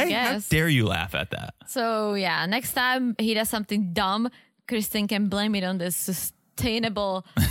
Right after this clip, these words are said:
Speaker 1: <laughs>
Speaker 2: sustainable sunscreen.
Speaker 1: <laughs> Okay. Next card. Favorite sexual position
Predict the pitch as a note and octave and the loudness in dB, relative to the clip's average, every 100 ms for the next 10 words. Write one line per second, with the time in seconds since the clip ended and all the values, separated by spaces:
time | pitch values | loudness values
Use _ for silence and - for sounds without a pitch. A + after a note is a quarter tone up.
0 | - C3+ - _ - - A3 - A#3 A#3 | 2 2 2 _ -10 -4 -4 0 0 2
1 | A#3 G3 G3 - - A#3+ A3+ - F#3 D#3+ | 0 0 -2 -2 0 0 0 -2 -4 -2
2 | - - D#3+ C#3+ _ _ - G3 - - | -4 -4 -6 -8 _ _ -2 -2 -2 -6
3 | - - - A#3+ - C4+ - - - - | -8 -12 -8 -10 -8 -10 -8 -12 -8 -6
4 | - - - - F3 F#3 - G#3 - - | -2 -2 -2 -6 -8 -2 2 2 0 0
5 | G2 E2+ - - _ _ _ _ _ _ | 0 0 -4 -12 _ _ _ _ _ _
6 | _ _ _ - F3+ A3 C#4 B3 - F#3+ | _ _ _ -4 0 0 -2 -2 0 0
7 | - F#3 - D3+ B2+ B2 - A#2+ A2+ | 0 -2 2 2 4 4 4 2 2